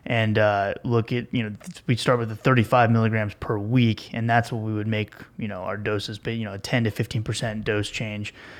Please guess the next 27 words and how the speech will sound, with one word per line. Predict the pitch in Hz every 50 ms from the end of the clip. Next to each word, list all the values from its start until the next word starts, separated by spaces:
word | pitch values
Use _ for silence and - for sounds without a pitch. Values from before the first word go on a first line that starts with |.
| - -
um, | 110 107 101
based | 101 113 117 113 -
on | 120
that | 110 104 101 104
week, | 107 123 139 143 -
and | - 123 113
then | 117 113
we | 113 113
would | 110 110 107 101
s-, | - - - - - - _ _ _ -
spread | - - - 131 127 117
out | 117 113 110 110 -
the, | 120 113 107 101 101 - - - - - - - - - -
you | -
know, | 110 104
how | - - 117 113
we | 113 113
can | - 123 110
separate | - - - 117 - - 113 110 110 -
that | 113 107 107 107
out, | 107 107 110 107 107 - - - - - -
um, | 113 110 107 104 101 101 101 101 - - - _ _ _ -
from | 147 123 117
a | 107
day, | 120 113 117 110 113 110 - - - - _ _ -
day-to-day | 123 120 117 110 110 110 117 113
standpoint, | - - - 127 127 131 127 - 170 180 185 196 -